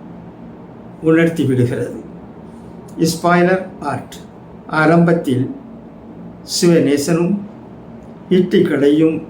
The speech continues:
எவ்வளவு நெருக்கம் என்பதை எழுதிய விதமும், அதை படமாக்கிய விதமும், அந்த இட்லிக்கடை உருவான கதையும்,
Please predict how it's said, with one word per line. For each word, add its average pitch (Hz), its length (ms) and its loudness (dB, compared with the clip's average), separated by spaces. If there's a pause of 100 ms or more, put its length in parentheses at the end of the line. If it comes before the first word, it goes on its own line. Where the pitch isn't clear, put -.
(360)
எவ்வளவு 175 720 4 (240)
நெருக்கம் 175 540 2
என்பதை 165 580 4
எழுதிய 139 680 2 (600)
விதமும், 170 540 2 (460)
அதை 147 500 2 (1120)
படமாக்கிய 156 680 0
விதமும், 170 560 2 (580)
அந்த 180 280 2
இட்லிக்கடை 160 880 2
உருவான 139 540 2
கதையும், 160 680 0